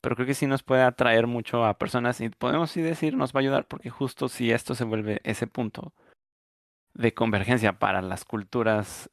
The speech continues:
y, o subculturas o sub-, o grupos de personas dentro del fandom que pertenecen a diferentes países y ahora sí como multiculturalmente ser un punto de encuentro, pues va a ten-, vamos a tener ese ambiente como muy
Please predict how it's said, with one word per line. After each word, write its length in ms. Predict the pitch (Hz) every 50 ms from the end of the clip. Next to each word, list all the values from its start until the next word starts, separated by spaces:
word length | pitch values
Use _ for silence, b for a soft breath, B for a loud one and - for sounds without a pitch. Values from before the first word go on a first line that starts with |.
| _ _
y, 160 | - 95 - -
o 280 | - - 101 95 92 92
subculturas 600 | - - 95 - - 110 101 87 117 110 104 98
o 40 | 98
sub-, 200 | 92 - - -
o 160 | - 107 98
grupos 340 | 101 113 127 127 - 131 117
de 80 | 107 104
personas 480 | - - 113 - 117 107 104 104 95
dentro 220 | 104 101 - - 117
del 80 | 104
fandom 320 | - 117 107 98 95 98 - -
que 140 | - -
pertenecen 560 | - - - 98 - - 101 104 107 - 131 120
a 60 | 104
diferentes 600 | 95 95 - - 110 107 104 101 - 117 - -
países 480 | - 127 - - 101 - 190 - - - - -
y 80 | -
ahora 160 | 107 107 113 113
sí 160 | - 127 117
como 260 | - - 113 104 98
multiculturalmente 2000 | 101 113 127 135 135 120 - - - - - 127 110 98 - - - 107 101 101 120 - _ - - - _ _ _ _ _ _ _ _ - 123 123 120 120 - - 107
ser 180 | - - 110 110
un 100 | 110 107
punto 260 | - 120 113 - -
de 80 | 110 110
encuentro, 460 | 101 - 113 110 104 - 143 - - _ _ _ _ _ _ _ _ _ _ _ _ -
pues 220 | - 120 110 98
va 120 | 104 110 101
a 80 | -
ten-, 140 | - 120 -
vamos 200 | - 123 120 120
a 40 | -
tener 180 | - 131 113 107
ese 120 | - - 110
ambiente 400 | 104 98 101 92 - - 98 -
como 320 | - - - - 135 - -
muy 560 | 117 117 117 113 110 110 107 104 101 98